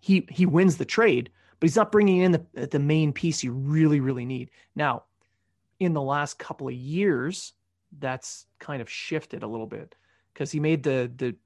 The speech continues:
the Weber Subban trade was quote unquote a win because Weber is still more productive and he provides that big leadership piece. So sure, call that a win, but you traded a right-handed top pair defenseman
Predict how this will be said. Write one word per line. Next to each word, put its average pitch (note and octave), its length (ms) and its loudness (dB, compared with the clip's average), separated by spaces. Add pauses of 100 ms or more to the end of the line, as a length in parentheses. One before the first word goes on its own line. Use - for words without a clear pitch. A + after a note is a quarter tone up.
(340)
the E3+ 100 -2
Weber F#3 340 2
Subban D#3 520 -2
trade B2+ 420 -8 (1200)
was C#3+ 360 -2 (520)
quote D#3+ 220 -2
unquote D3 340 -6
a C#3+ 80 -4
win C3+ 300 -4
because B2+ 300 -8
Weber G3 280 0
is G3 80 -2
still E3+ 200 -2
more D3+ 160 -2
productive C3 580 -8 (500)
and F#3+ 140 -4
he F#3 60 -2
provides C#3+ 360 -2
that C#3+ 140 -6
big D3 160 -6
leadership C#3 500 -6
piece. - 240 -10
So B2 300 -6 (680)
sure, - 420 0
call D#3+ 220 2
that F3 160 4
a - 20 4
win, D3 260 -2 (440)
but D3 260 2
you D#3 80 -8
traded D3+ 340 0
a F#3+ 60 -6
right-handed D#3+ 1120 -2 (140)
top C#3+ 260 -2
pair D#3 200 -2
defenseman C3+ 540 -4